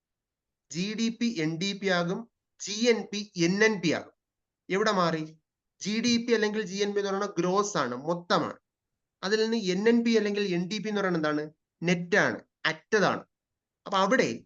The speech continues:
മൊത്തത്തിൽ നിന്ന് എന്നിലേക്ക് പോകുമ്പോൾ, അതായത് സ്റ്റാർട്ടിംഗ് ലെറ്റർ ആണ്, നടുക്കളത്തെ അല്ല വ്യത്യാസം, സ്റ്റാർട്ടിംഗ് ജി എൻ ആകുകയാണെങ്കിൽ അവിടെ ഡിപ്രീസിയേഷൻ ആണ്, തേയ്മാനമാണ്.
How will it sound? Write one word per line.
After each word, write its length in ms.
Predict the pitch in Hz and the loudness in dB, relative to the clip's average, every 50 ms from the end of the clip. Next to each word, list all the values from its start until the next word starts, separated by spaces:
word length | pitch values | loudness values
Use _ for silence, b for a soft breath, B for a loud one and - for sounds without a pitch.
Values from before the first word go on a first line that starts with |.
| _ 151 | _ -6
മൊത്തത്തിൽ 380 | 151 - _ 208 196 180 226 220 214 208 | -6 -4 _ -4 -2 0 0 2 2 2
നിന്ന് 240 | 202 202 208 226 247 254 254 165 | 0 4 2 2 2 2 -2 -2
എന്നിലേക്ക് 380 | 156 165 190 196 202 202 190 196 175 | 0 2 2 2 2 2 0 0 0
പോകുമ്പോൾ, 300 | 180 160 156 143 131 131 - _ _ | 0 -2 -2 -4 -6 -10 -12 _ _
അതായത് 200 | 165 170 175 208 - - | 0 2 2 2 0 2
സ്റ്റാർട്ടിംഗ് 400 | - 208 220 226 226 262 247 233 | 4 4 4 4 4 2 4 4
ലെറ്റർ 180 | 202 165 160 139 | 2 2 0 0
ആണ്, 100 | - 170 185 180 | 0 0 0 0
നടുക്കളത്തെ 380 | 170 170 190 208 220 214 196 185 | 0 -2 0 0 0 0 0 0
അല്ല 100 | 175 175 165 | 0 0 -2
വ്യത്യാസം, 360 | 170 170 151 147 147 202 226 233 - | -2 -2 -2 -2 -4 -6 -12 -12 -4
സ്റ്റാർട്ടിംഗ് 440 | - 202 190 196 190 - 143 - - _ _ _ _ _ _ - | 2 2 2 2 2 -2 -6 -6 -8 _ _ _ _ _ _ -2
ജി 120 | 190 220 247 254 226 196 | 0 2 2 2 2 0
എൻ 80 | 185 185 190 190 185 | -2 0 0 0 0
ആകുകയാണെങ്കിൽ 600 | 190 180 190 185 151 131 127 123 123 120 143 - - _ _ _ _ _ _ _ - | 0 0 0 -2 -2 -2 -4 -6 -6 -6 -8 -8 -8 _ _ _ _ _ _ _ -10
അവിടെ 180 | 151 170 202 180 170 | -4 -2 0 0 0
ഡിപ്രീസിയേഷൻ 680 | 175 175 - 247 254 247 233 - 220 180 170 - - 139 131 | -2 0 0 2 2 2 2 2 -2 -2 -2 -2 -4 -6 -4
ആണ്, 120 | 139 151 - _ 175 | -4 -6 -6 _ 0
തേയ്മാനമാണ്. 640 | 170 175 190 202 202 196 202 190 156 120 - - | 0 2 0 0 2 2 2 2 2 0 -4 -8